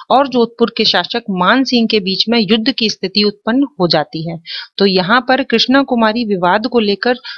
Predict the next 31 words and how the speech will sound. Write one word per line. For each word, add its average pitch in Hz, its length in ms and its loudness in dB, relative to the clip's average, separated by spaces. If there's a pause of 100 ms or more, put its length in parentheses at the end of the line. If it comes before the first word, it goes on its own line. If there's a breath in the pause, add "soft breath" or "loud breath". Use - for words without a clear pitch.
(120)
जो 240 220 4
युद्ध 220 380 2
होता 202 420 0
है 220 160 -2
वो 220 160 0
किस 254 260 -2
किस 277 180 -2
के - 140 -2
बीच 247 220 0
में 269 100 4
होता 254 240 2
है, 302 180 0 (320 loud breath)
जयपुर 190 440 0
के 254 140 0
शासक 208 480 0
जगत 170 240 0
सिंह 302 280 -2 (340 loud breath)
और 185 180 0
जोधपुर 233 540 0
के 220 160 -2
शासक 180 380 0 (120)
मान 190 320 2
सिंह 180 280 -6
के 170 100 -2
बीच 160 280 -6
में। 165 120 -4 (320 loud breath)
ये 220 100 2
युद्ध 254 400 0
क्यों 262 180 4
होता 269 260 4
है, 285 180 -2